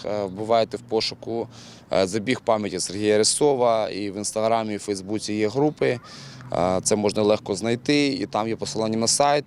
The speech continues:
е, легка реєстрація, досить швидка. Е, всім, хто бажає зареєструватися, приходить, е, лист-відповідь,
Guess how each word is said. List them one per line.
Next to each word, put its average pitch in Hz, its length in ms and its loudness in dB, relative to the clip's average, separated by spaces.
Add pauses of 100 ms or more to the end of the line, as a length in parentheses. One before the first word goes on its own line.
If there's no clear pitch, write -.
е, 101 280 -4
легка 110 400 0
реєстрація, 107 600 0
досить 104 240 -6
швидка. 139 520 -2 (540)
Е, 92 300 -2
всім, 120 340 -2
хто 110 240 0
бажає 104 320 2
зареєструватися, 101 640 -2
приходить, 110 520 0 (340)
е, 101 200 4
лист-відповідь, 127 920 0